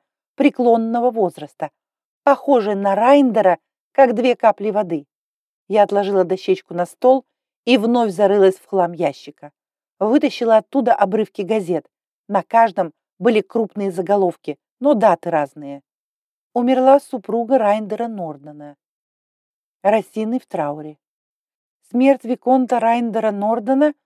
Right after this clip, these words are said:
потрясла общественность. Молодой сын виконта Сантери Норден унаследовал титул и поместье. Сантери Норден объявил о помолвке с простолюдинкой Перен Лайн.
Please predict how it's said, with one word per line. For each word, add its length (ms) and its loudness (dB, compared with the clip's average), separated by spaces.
потрясла 520 -2
общественность. 760 -8
Молодой 380 4
сын 380 -8
виконта 580 -6
Сантери 580 -4
Норден 540 0
унаследовал 800 -2
титул 500 -8
и 80 -18
поместье. 760 -14
Сантери 480 0
Норден 580 -2
объявил 520 -10
о 80 -8
помолвке 760 -4
с 100 -20
простолюдинкой 920 -6
Перен 480 -6
Лайн. 500 -6